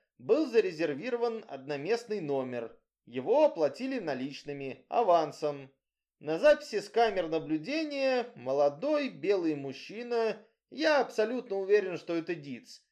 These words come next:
входит в отель в двадцать один сорок девять». В двадцать один сорок девять есть ещё записи того, что происходило внутри казино, но не трудись, переди-,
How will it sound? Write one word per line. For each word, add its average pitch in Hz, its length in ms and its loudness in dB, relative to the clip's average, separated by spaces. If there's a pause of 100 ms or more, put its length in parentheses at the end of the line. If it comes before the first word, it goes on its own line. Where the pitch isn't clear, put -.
(180)
входит 202 420 0
в - 40 -6
отель 262 600 0 (180)
в 131 380 -14
двадцать 285 540 0
один 220 500 -2
сорок 190 520 -6 (140)
девять». 131 640 -8 (1120)
В - 80 -20
двадцать 294 460 2
один 180 340 -2
сорок 170 420 -4
девять 110 540 -10 (280)
есть 220 300 -8
ещё 170 460 0
записи 120 500 -2
того, 131 380 -2
что - 140 -10
происходило 131 600 -6
внутри 254 460 -6
казино, 156 560 -4
но 190 560 -2 (240)
не 147 160 -10
трудись, 147 560 -6
переди-, 107 480 -12